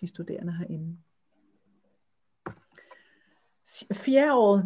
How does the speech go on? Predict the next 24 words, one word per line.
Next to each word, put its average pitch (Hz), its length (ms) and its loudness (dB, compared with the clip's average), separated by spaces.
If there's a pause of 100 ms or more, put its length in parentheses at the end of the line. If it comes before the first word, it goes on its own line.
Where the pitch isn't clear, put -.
(100)
N 202 120 4
L 196 100 4
P 220 160 2
psykoterapeut, 214 1040 0
altså 196 240 0
det, 214 320 2
det 214 100 -4
er 240 60 2
jo 226 320 2
en 208 160 4
fireårig 240 500 4
uddannelse 196 480 0
i 196 100 -2
sig 185 160 0
selv, 233 400 2
hvor 208 200 4
man 196 160 2
kan 190 100 -4
tage 180 320 0
dele 208 480 4 (440)
af, 185 300 2
af 180 160 2
uddannelsen 202 720 0
og 175 300 0